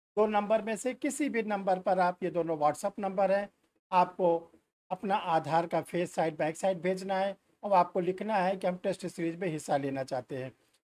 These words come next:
देखिए, जो एक कंपल्सरी पेपर है आप लोग का मेंस का, जिसमें सीपीसी आएगा, सीआरपीसी आएगा, एविडेंस एक्ट आएगा, आर्बिट्रेशन आएगा और तीन ऑप्शनल पेपर हैं।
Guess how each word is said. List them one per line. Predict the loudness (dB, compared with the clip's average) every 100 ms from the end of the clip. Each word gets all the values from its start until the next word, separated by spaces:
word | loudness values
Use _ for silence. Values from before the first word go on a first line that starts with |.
| _ -2
देखिए, | 0 0
जो | 0
एक | -2 0
कंपल्सरी | -2 0 -2 0 -2
पेपर | 0 0 2 4
है | 2 0 _
आप | -4 -2
लोग | -2 -2
का | -2
मेंस | -2 -4 -2
का, | 0 0 -4 _ _ -8
जिसमें | -6 -2 -4
सीपीसी | -2 -4 -2 -4 0 2
आएगा, | 2 0 -2
सीआरपीसी | -4 -2 -2 -2 -6 -6 -2
आएगा, | 2 2 2 -2 -2 _ _ _ _ _ _ 2
एविडेंस | 4 4 0 2
एक्ट | 0 4
आएगा, | 4 4 4
आर्बिट्रेशन | 2 0 -2 -4 -4 -2 -2 0
आएगा | 0 0 -2 -6 _ -2
और | -2
तीन | -2 0
ऑप्शनल | 2 2 -4 -6
पेपर | -6 -2 -2 -2
हैं। | -8